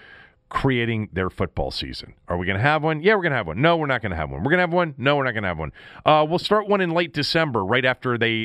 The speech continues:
it, it, oh, after they've had the playoffs already, and take it into, no, we're not gonna do that. We're gonna start at the end of October. And then, oh, by the way, our policy requires any player who tests positive for covid nineteen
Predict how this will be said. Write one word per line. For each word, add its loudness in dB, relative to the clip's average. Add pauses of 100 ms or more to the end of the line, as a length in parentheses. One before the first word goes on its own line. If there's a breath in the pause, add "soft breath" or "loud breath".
it, -6
it, -2
oh, 0
after 0
they've 0
had 0
the -4
playoffs -2 (180 loud breath)
already, 0 (180 loud breath)
and 0
take 2
it -2
into, -4
no, 2
we're 0
not -2
gonna -2
do -2
that. 0 (180 loud breath)
We're 0
gonna 0
start 0
at -2
the -2
end 0
of -2
October. -2 (340 loud breath)
And 2
then, 2
oh, 4
by 2
the -2
way, 0 (240 soft breath)
our 4
policy 0
requires 0
any 0
player 0
who -4
tests -4
positive -2
for -8
covid -2
nineteen -4